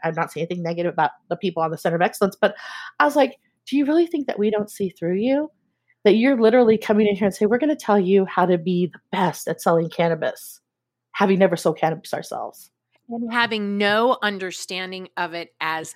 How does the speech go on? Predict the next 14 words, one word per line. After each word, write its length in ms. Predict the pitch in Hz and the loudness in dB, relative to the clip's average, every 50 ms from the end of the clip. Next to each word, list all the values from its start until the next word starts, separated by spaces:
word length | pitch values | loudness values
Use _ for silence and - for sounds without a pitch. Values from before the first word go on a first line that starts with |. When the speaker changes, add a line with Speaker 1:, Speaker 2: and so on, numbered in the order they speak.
| _ - | _ -16
Speaker 2:
medicine. 600 | 170 147 135 131 135 131 - - 123 92 76 _ _ _ _ _ _ _ - | -12 -10 -10 -10 -10 -12 -14 -16 -18 -18 -20 _ _ _ _ _ _ _ -2
Speaker 1:
No, 360 | 190 220 277 269 202 165 - _ _ _ _ _ - | 2 2 2 2 2 -2 -8 _ _ _ _ _ 0
no, 240 | 208 233 226 180 165 - | 2 4 4 2 2 -2
because 200 | 208 - - 208 | -4 -2 2 4
they 80 | 233 | 6
don't 180 | 240 254 254 254 | 6 6 4 2
sell 160 | - 262 233 | 2 2 4
medicine, 460 | 214 220 240 254 262 262 - 180 156 | 4 4 4 2 2 0 0 -2 0
right? 220 | 165 165 170 190 - | 0 -2 -2 -2 0
They 100 | 214 208 | 0 0
sell 400 | 208 - - 196 180 180 180 - | 0 2 4 4 4 4 2 0
addiction. 540 | 165 170 214 208 208 - - 135 110 123 147 _ - | 0 0 0 -2 0 -4 -8 -10 -10 -12 -20 _ -16
Speaker 2:
Mm-hmm. 360 | 165 165 160 156 165 156 151 151 - _ _ _ _ _ _ _ _ | -16 -14 -14 -14 -14 -16 -16 -16 -18 _ _ _ _ _ _ _ _
Ah. 60 | - | -20